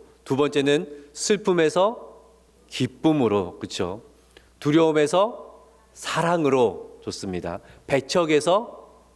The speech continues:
포용으로, 이생에서 영생으로. 네. 그 다섯 가지를 이야기하면서 우리의 삶에 거룩한 변화가 있기를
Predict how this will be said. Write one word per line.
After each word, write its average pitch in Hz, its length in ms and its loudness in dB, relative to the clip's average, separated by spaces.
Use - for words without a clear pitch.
포용으로, 135 960 0
이생에서 170 1200 0
영생으로. 113 1000 -2
네. 82 240 -18
그 117 420 0
다섯 - 320 -6
가지를 117 340 -2
이야기하면서 123 960 0
우리의 135 320 2
삶에 135 640 -2
거룩한 147 720 -2
변화가 120 640 -2
있기를 120 640 -4